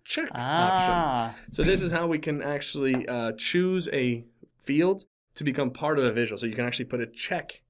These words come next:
Speaker 1: inside
Speaker 2: Yeah.
Speaker 1: of it, as you'd expect.
Speaker 2: And you can tell they've been investing in this for a while. You can see on the bottom there, I think this was in the rela-, the last release, where you see the add to filters, add to drill through.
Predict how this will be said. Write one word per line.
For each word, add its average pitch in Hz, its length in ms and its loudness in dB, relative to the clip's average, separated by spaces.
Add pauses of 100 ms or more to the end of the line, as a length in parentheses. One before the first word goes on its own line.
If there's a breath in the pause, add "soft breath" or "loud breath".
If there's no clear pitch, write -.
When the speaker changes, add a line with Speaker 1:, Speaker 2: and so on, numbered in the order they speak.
Speaker 1:
inside 113 400 -6
Speaker 2:
Yeah. 110 160 -2
Speaker 1:
of 110 80 4
it, - 20 2
as 107 120 0
you'd 104 100 -6
expect. - 520 -12
Speaker 2:
And 165 120 4
you 208 80 6
can 208 80 -2
tell 202 140 4
they've 170 120 4
been 151 120 2
investing 135 460 2
in 131 80 -2
this 123 120 -2
for - 140 -2
a 120 80 2
while. 120 200 4
You 113 80 -2
can 120 120 -8
see - 140 -6
on 131 80 -2
the 123 60 -2
bottom 123 360 2
there, 127 220 0
I 123 60 0
think 127 160 -6
this 135 140 -10
was 120 100 -8
in 120 80 -4
the 113 60 -4
rela-, 113 340 0
the 127 80 -2
last 131 300 4
release, 117 300 -4
where 123 100 -2
you 117 140 0
see 123 340 -2
the 117 180 0
add 117 220 4
to 120 60 -10
filters, 143 640 0
add 120 200 4
to 120 60 -4
drill 135 320 0
through. 131 480 -2